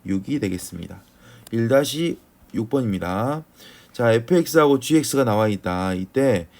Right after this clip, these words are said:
자, 인테그랄 에이치엑스 디엑스가 에프엑스 곱하기 지엑스일 때 에이치엑스의 이 차 항계수를 구하는 문제입니다. 자, 우선, 음, 요거를 만약에, 자, 미분을 하자. 미분하면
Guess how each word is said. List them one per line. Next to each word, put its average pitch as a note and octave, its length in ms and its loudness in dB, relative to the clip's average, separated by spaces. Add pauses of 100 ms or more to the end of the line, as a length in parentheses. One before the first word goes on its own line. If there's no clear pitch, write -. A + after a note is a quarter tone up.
(200)
자, F#2 440 -2
인테그랄 C3+ 720 2
에이치엑스 C3 600 -2
디엑스가 B2+ 560 -2
에프엑스 A#2+ 440 -2
곱하기 A2 360 -4
지엑스일 A2 520 -6
때 A2 280 0 (380)
에이치엑스의 C3 760 -2
이 D3+ 200 -8
차 E3 200 -2
항계수를 C3+ 680 -2 (380)
구하는 G#2+ 300 -4
문제입니다. G2 480 -14 (680)
자, A2 180 -6
우선, G#2 420 -2 (440)
음, G#2+ 480 -4
요거를 C#3 680 2
만약에, B2 560 -2 (320)
자, G#2+ 140 -4
미분을 B2+ 480 -2
하자. G#2 280 -4 (180)
미분하면 G2+ 680 -2